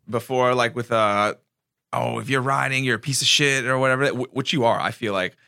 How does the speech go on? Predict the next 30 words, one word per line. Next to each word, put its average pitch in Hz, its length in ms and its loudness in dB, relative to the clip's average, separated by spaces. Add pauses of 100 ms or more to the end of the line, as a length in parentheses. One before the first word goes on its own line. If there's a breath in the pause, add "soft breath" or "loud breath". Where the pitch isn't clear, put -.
(120)
And 110 160 -2
then 107 200 0
on 107 100 0
the 113 100 0
other 123 120 0
side, 120 300 2
now 113 160 -2
that 113 180 0
they're 123 160 2
riding 110 320 2
and 104 80 -4
stuff - 180 -6
like 104 100 -6
this, 110 160 -2
'cause 117 140 -6
we 131 100 0
read 151 240 0
the, 135 140 -2
I 120 100 0
read, 120 240 0
I 113 80 0
wanted 139 240 -2
to 139 60 -2
read 127 180 -2
the 110 80 -4
tweet 123 340 -6
'cause 110 240 -4 (180)
<laughs> - 600 -14
now, 135 260 0
like, 135 160 -2